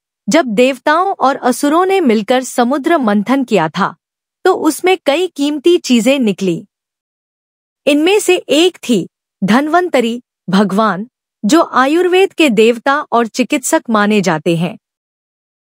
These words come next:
धन्वंतरी जी अमृत कलश लेकर समुद्र मंथन से प्रकट हुए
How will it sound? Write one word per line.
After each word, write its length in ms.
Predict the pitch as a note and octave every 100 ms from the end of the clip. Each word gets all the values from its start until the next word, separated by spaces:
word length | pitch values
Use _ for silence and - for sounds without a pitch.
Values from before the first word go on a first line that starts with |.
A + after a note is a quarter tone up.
| _ F#3+
धन्वंतरी 680 | A3+ E4+ F#4+ G4 F4+ F4+
जी 200 | E4 D#4
अमृत 500 | F4+ - C4 C#4+ F4+ _
कलश 380 | A#3+ B3 C4+
लेकर 360 | A#3 G#3 G#3+ F3
समुद्र 600 | F#3 - C4+ D#4+ D4 F#4
मंथन 480 | D#4 G#3+ G#3+ B3 D4+
से 180 | C#4 E4
प्रकट 460 | - G3+ A#3 A3+
हुए 200 | G3 E3+